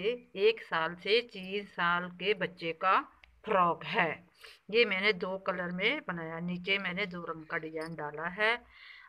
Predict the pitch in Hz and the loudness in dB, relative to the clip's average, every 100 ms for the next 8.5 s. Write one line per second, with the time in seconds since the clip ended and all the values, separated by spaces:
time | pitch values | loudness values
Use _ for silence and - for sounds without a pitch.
0 | - 175 175 170 165 196 208 170 175 185 | -4 0 2 0 -2 -2 -2 -4 -4 -4
1 | 165 156 185 302 - _ - 160 156 165 | -6 -4 -4 -6 -10 _ -10 -6 -6 -6
2 | 165 170 277 - 160 147 147 139 151 135 | -4 -4 -4 -8 -8 -6 -6 -8 -10 -12
3 | 147 156 156 156 165 156 226 440 - _ | -12 -12 -12 -12 -12 -6 0 0 0 _
4 | _ _ _ _ _ _ - - - - | _ _ _ _ _ _ -20 -20 -4 2
5 | 208 226 220 208 220 226 226 196 190 196 | 4 4 2 -4 -2 0 2 0 0 0
6 | 220 233 185 190 190 190 294 359 _ - | -2 -4 -6 -4 -2 0 0 -4 _ -6
7 | 208 - 277 196 226 285 - 233 196 196 | -6 -6 -8 -2 0 -2 -4 -2 0 2
8 | 180 151 151 151 143 | 0 -4 -6 -8 -14